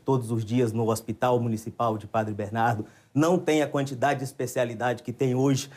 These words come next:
no meu mandato. Nós conseguimos avançar. Nós colocamos, estruturamos, nós criamos uma maternidade para Padre Bernardo.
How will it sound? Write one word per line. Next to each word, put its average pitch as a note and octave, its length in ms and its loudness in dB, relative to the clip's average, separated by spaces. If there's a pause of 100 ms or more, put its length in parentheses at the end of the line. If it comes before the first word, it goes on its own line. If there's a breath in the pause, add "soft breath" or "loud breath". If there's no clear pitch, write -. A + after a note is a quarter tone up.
(220 loud breath)
no B2 140 2
meu B2 180 6
mandato. A2+ 560 0
Nós C#3+ 200 0
conseguimos C3 500 -2
avançar. C3+ 540 0 (340)
Nós D3 220 2
colocamos, C#3 500 2
estruturamos, B2+ 560 0
nós B2+ 120 0
criamos B2+ 380 0
uma D3 180 -4
maternidade C#3+ 840 -2
para B2+ 280 0
Padre C3 320 -2
Bernardo. B2+ 580 -2